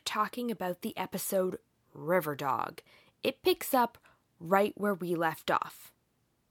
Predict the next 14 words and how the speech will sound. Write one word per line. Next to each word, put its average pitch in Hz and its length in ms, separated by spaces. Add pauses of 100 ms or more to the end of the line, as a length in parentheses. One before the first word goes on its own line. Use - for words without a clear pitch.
(160)
Should - 200
I 202 100
do 220 240
a 247 80
little 240 180
previously 262 680
on, 262 260 (640)
just 285 240
to 294 80
remind 277 420
you 285 140
guys? 302 560 (720)
Well, 247 180
basically, 240 760